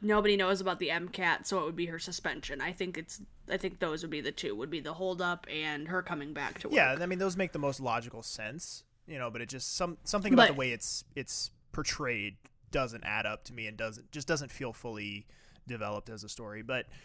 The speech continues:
Speaker 2: you know, it, it does, the,
Speaker 1: Fair.
Speaker 2: the overall episode, I don't think, suffers too badly from it. I think it's just a minor gripe in an otherwise pretty solid episode. You know, it's, it's not gonna knock your socks off. It's not gonna be one that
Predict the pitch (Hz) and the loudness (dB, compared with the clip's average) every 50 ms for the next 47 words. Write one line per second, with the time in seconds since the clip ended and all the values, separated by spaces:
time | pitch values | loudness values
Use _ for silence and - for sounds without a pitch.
0 | - - - - - 165 120 123 127 - 175 170 - 180 208 220 208 170 185 - | -20 -20 -12 -6 -2 0 0 0 0 0 -2 -2 2 6 8 8 8 8 4 4
1 | - - 175 185 196 202 170 175 160 147 135 131 127 - - 143 123 123 120 120 | 4 6 6 8 8 8 8 8 8 8 8 6 2 0 0 0 0 2 0 -2
2 | 113 - 127 117 - - - 127 117 - 117 - - - - 143 123 123 117 123 | -4 -4 -8 -6 -4 -2 -2 -2 -4 -6 -6 -8 -4 -4 -2 -2 0 0 0 0
3 | 131 139 139 - 156 139 147 147 139 - 120 123 - 131 113 117 - - 117 - | 0 -2 -4 -4 -6 -6 -4 -4 -4 -4 -6 -6 -6 -6 -8 -8 -8 -8 -8 -8
4 | 127 120 117 117 120 120 113 117 113 117 117 117 117 113 - 113 110 107 107 107 | -10 -8 -6 -4 -4 -4 -4 -6 -4 -2 -2 -2 -2 -2 -4 -8 -10 -8 -8 -8
5 | 110 110 107 107 107 110 - - - 330 254 - - - 151 143 143 135 135 127 | -8 -6 -6 -6 -8 -8 -8 -4 -2 -2 0 2 2 4 4 6 4 4 2 0
6 | - 135 - - 151 143 143 143 147 139 131 123 117 110 - - - 139 - - | -2 -4 -8 -6 -4 -2 -2 -4 -4 -6 -6 -4 -4 -4 -4 -4 -4 -4 -2 2
7 | 151 135 127 151 139 131 127 123 120 - 131 120 - 143 139 143 - - 147 135 | 2 2 2 2 0 -2 0 -2 -4 -4 -6 -6 -4 -2 -2 -2 -2 -2 -2 -2
8 | 135 135 127 - - 131 120 117 - 127 120 110 117 120 113 117 117 117 117 113 | -2 -4 -8 -10 -6 -6 -6 -6 -6 -8 -10 -10 -10 -10 -8 -6 -6 -6 -6 -6
9 | 107 104 - | -10 -10 -10